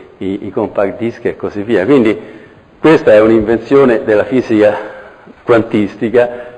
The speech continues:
che l'uomo ha sfruttato perfettamente bene ed ora diventa di uso comune. Noi diciamo, "Beh, per noi è normale, eh, uti-, utilizzare il laser", invece, no, invece fino al millenovecentosessanta, gli anni sessanta ovviamente non, questa cosa non c'era.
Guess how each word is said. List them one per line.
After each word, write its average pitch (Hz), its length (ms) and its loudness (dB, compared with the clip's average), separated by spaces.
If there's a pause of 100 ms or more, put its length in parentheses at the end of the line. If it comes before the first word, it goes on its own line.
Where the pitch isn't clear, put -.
(100)
che 139 100 2
l'uomo 123 460 6
ha 104 120 4
sfruttato 101 680 0
perfettamente 101 840 0
bene 95 480 0
ed 123 160 2
ora 131 340 6
diventa 113 640 2
di 104 120 -4
uso 123 260 0
comune. 113 500 0 (120)
Noi 104 220 -2
diciamo, 92 340 -2
"Beh, 104 280 -2 (220)
per 110 120 0
noi 117 200 4
è 95 60 2
normale, 92 580 2
eh, 87 140 2 (300)
uti-, 110 260 0
utilizzare 107 540 2
il 98 80 0
laser", 82 420 0 (180)
invece, 107 360 0
no, 95 100 2
invece 95 260 0 (240)
fino 127 220 4
al 107 80 4
millenovecentosessanta, 107 1040 2
gli 101 100 2
anni 107 200 4
sessanta 95 540 0
ovviamente 87 480 -2
non, 85 140 -2
questa 95 280 0
cosa 104 200 4
non 92 160 0
c'era. 78 420 2